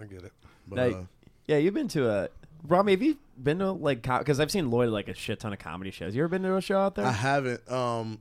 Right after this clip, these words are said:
Speaker 2: I, he actually invited me to one that's coming up, so I'm gonna try to make it.
Speaker 3: Uh, which one?
Speaker 1: One of the
Speaker 2: Uh,
Speaker 1: Chameleon open mics.
Speaker 3: Oh,
Speaker 2: Yeah,
Speaker 3: nice.
Speaker 2: yeah.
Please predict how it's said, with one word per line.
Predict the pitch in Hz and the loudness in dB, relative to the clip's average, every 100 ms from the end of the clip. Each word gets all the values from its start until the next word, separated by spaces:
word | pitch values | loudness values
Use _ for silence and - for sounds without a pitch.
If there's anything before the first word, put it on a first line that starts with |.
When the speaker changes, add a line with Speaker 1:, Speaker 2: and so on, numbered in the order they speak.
| - | -10
Speaker 2:
I, | 107 123 | -2 -2
he | - 147 | -2 -2
actually | 143 - | -2 -2
invited | 123 120 123 | -2 0 0
me | 123 | -2
to | 120 | -2
one | 120 117 | -2 -4
that's | 113 | -6
coming | - 127 117 113 | -6 -4 -2 0
up, | 113 - | 0 -2
so | - 98 | -8 -6
I'm | 104 | -6
gonna | 92 | -8
try | - 117 | -4 -4
to | 110 | -4
make | 110 110 110 | -6 -6 -8
it. | 101 _ - | -12 _ 0
Speaker 3:
Uh, | 131 | 2
which | 127 147 180 | 4 4 2
one? | 165 113 - _ - | 0 0 -12 _ -6
Speaker 1:
One | 107 | -2
of | 135 | -2
the | 131 | -2
Speaker 2:
Uh, | 127 | -4
Speaker 1:
Chameleon | 95 95 | -6 -8
open | 95 95 | -12 -14
mics. | 90 92 - _ _ _ | -18 -20 -20 _ _ _
Speaker 3:
Oh, | 247 226 | 4 4
Speaker 2:
Yeah, | 247 | 4
Speaker 3:
nice. | 240 113 - - - 113 | 2 0 -6 -12 -12 -10
Speaker 2:
yeah. | 101 | -8